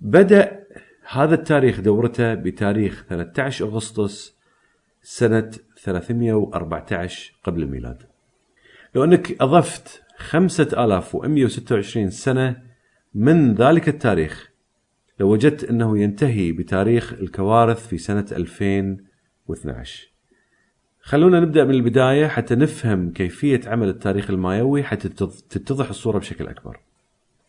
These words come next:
كان المايا يعيشون بين أمريكا الشمالية والجنوبية، وانتهت حضارتهم بعد استعمار الإسبان لأمريكا. يمكن شفت الفيلم الرائع لميل جيبسون، المخرج ال-، يعني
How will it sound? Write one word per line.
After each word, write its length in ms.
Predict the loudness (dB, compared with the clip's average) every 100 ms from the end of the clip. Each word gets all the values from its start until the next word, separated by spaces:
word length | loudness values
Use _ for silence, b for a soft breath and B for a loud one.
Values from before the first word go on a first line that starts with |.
| _ _
كان 220 | 0 4 6
المايا 380 | 6 6 6
يعيشون 840 | 6 6 2 2 2 4 2 0 -4 -14 _ _ -10
بين 760 | 2 4 6 6 4 2 -2 -12 _ _ -4
أمريكا 380 | 0 4 4 4
الشمالية 760 | 0 0 2 2 4 4 4
والجنوبية، 760 | 4 2 2 -4 -4 -6 -6 -4
وانتهت 380 | -4 -2 -4 -2
حضارتهم 680 | -2 0 -2 -2 -2 0
بعد 380 | 2 2 0 -4 -14
استعمار 720 | -10 -8 -6 -2 2 2 2
الإسبان 640 | -2 -4 -12 -8 -4 -2 0
لأمريكا. 600 | 0 -2 -6 -8 -8 -8
يمكن 380 | -8 -6 -6 -6
شفت 320 | -8 -10 -10
الفيلم 320 | -8 -6 -6
الرائع 360 | -4 -4 -4 -4
لميل 1200 | -2 -2 -4 -8 _ _ _ _ _ -6 -4 -2
جيبسون، 500 | -2 -4 -4 -2 -4
المخرج 520 | -8 -8 -8 -10 -10
ال-، 360 | -12 -12 -16 -18
يعني 260 | -16 -16